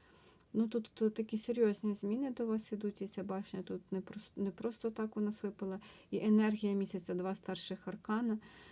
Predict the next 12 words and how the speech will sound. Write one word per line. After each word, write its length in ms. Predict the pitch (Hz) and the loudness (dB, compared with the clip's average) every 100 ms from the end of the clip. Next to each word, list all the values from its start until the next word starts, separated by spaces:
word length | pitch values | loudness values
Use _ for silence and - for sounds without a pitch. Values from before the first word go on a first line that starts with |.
| - - - | -20 -20 -20
показує, 380 | - - 202 202 | -20 -4 -2 -2
що 160 | 208 208 | 0 2
місяць 360 | 214 214 208 | 4 2 -4
важливий. 480 | 196 190 185 175 175 | -4 -2 0 2 2
Ви 120 | 175 | 0
будете 300 | 190 202 196 | 0 -2 -2
приймати 460 | 185 202 196 220 208 | -2 0 0 0 -2
якісь 240 | - 185 | -4 -6
важливі 380 | 185 180 196 185 | -6 -4 -4 -2
рішення, 440 | 180 175 - 175 190 | -4 -4 -6 -6 -6
кудись 380 | 196 208 208 - | -4 -4 -4 -2
їхати, 580 | 175 180 220 220 214 | -2 -2 -6 -2 -2